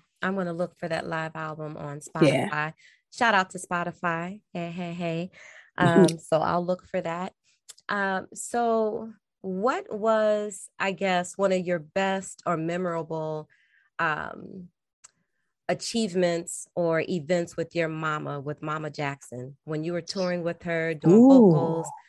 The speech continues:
Speaker 1: I mean, starting at the age of fifteen, <sighs> that
Speaker 2: Yeah, that's
Speaker 1: must have
Speaker 2: kinda
Speaker 1: been
Speaker 2: hard to pinpoint
Speaker 1: Mm-hmm.
Speaker 2: because,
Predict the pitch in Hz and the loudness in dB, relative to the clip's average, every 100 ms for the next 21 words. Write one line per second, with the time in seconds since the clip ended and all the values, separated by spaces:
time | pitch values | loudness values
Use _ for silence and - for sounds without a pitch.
0 | _ _ - 185 196 175 160 156 175 - | _ _ -4 0 2 2 0 -6 -12 -18
1 | - 240 269 214 170 - 202 208 160 - | -4 0 2 0 0 0 0 0 -4 -10
2 | - 196 - - - - 220 185 151 143 | -8 -8 -8 -14 -12 -4 -2 0 -2 -6
3 | 143 _ _ _ _ _ _ _ _ _ | -12 _ _ _ _ _ _ _ _ _
4 | - - - - - 208 269 208 190 - | -14 -14 -14 -18 2 8 8 8 6 2
5 | - 415 403 254 147 240 262 262 277 269 | 4 6 6 4 0 4 8 8 6 4
6 | - 240 - 226 247 247 254 262 262 - | -4 -10 -6 -2 -2 -2 -2 0 -2 -2
7 | 240 - 233 208 190 180 175 175 - | -2 2 6 6 6 4 2 -4 -10